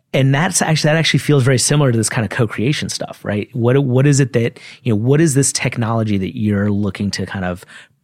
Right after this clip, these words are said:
offer to the world? And so that's, it's, it's, it's much more interesting, I think, on a, on a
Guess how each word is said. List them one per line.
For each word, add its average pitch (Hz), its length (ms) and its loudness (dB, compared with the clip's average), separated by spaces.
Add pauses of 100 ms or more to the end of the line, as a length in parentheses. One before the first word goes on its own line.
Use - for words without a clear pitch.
(640)
offer 113 300 0
to - 120 -6
the 98 80 -2
world? 85 400 -8 (140)
And 107 180 -2
so 101 260 -2
that's, - 360 -4 (680)
it's, - 200 0
it's, - 240 -2 (100)
it's - 140 -2
much 165 200 2
more 156 100 2
interesting, 139 500 2
I 110 80 0
think, 113 220 -2
on 107 100 -2
a, 101 180 -4
on 110 100 -4
a 98 160 -4